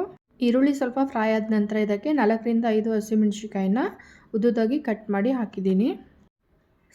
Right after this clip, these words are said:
ಸಿಪ್ಪೆ ಸುಲಿದು ಸಣ್ಣದಾಗಿ ಕಟ್ ಮಾಡಿರುವ ಒಂದು ಆಲೂಗಡ್ಡೆ, ಒಂದು ಟೊಮೆಟೊನ ಸಣ್ಣದಾಗಿ ಕಟ್ ಮಾಡಿ ಹಾಕಿದ್ದೀನಿ. ಈ ಎಲ್ಲ ಪದಾರ್ಥಗಳನ್ನ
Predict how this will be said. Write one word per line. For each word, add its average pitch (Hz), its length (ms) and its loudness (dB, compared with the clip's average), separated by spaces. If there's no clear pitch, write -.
ಸಿಪ್ಪೆ 254 280 2
ಸುಲಿದು 262 300 2
ಸಣ್ಣದಾಗಿ 240 440 0
ಕಟ್ 226 220 -6
ಮಾಡಿರುವ 226 300 0
ಒಂದು 208 200 2
ಆಲೂಗಡ್ಡೆ, 208 500 0
ಒಂದು 240 160 4
ಟೊಮೆಟೊನ 226 400 2
ಸಣ್ಣದಾಗಿ 214 400 0
ಕಟ್ 196 240 -6
ಮಾಡಿ 202 180 2
ಹಾಕಿದ್ದೀನಿ. 196 520 -2
ಈ 247 140 0
ಎಲ್ಲ 240 180 0
ಪದಾರ್ಥಗಳನ್ನ 226 600 0